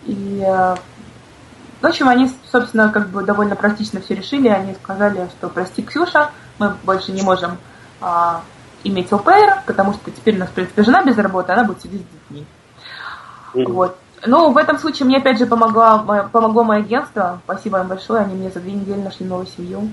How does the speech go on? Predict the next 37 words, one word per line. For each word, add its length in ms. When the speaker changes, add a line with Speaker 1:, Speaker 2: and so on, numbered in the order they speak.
Speaker 1:
и 60
я 120
переехала 440
в 40
новую 220
семью. 320
Вот. 140
Но 100
особенность 460
как 120
бы 80
другой 300
семьи 180
была 200
в 80
том, 160
что 300
там 200
дети 200
были 140
взрослые, 640
и, 240
собственно, 260
я 60
там 140
была 160
не 80
О 40
П 140
Р, 160
и 40
там 160
была 160
поваром. 460
<laughs> 1700
И, 260
э, 320